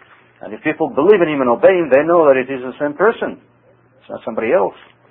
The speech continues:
And so that was the problem of Israel. They knew of God, they heard his voice, he performed all these miracles in their midst,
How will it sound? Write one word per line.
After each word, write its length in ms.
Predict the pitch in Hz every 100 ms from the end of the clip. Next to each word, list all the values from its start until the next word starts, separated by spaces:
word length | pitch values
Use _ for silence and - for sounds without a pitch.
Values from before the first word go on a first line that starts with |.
| _ _ _ _ _ _ _ _ _ _
And 120 | - -
so 140 | 110 107
that 200 | 117 117
was 140 | 110
the 60 | 110
problem 320 | 120 120 120
of 80 | 123
Israel. 440 | 196 156 95 76 _ _ _ _ _ _ _ _ _ _ _ _ _ _ _ _ _
They 100 | 117
knew 240 | 117 175 143
of 100 | 90
God, 260 | 92 156
they 80 | 107
heard 320 | 90 - 165
his 140 | 117 101
voice, 320 | 92 113 165 - - _ _ _ _ _
he 60 | -
performed 380 | 101 - 117 110
all 80 |
these 160 | 104 101
miracles 340 | 123 117 113 110
in 80 | 101
their 160 | 123
midst, 260 | 139 143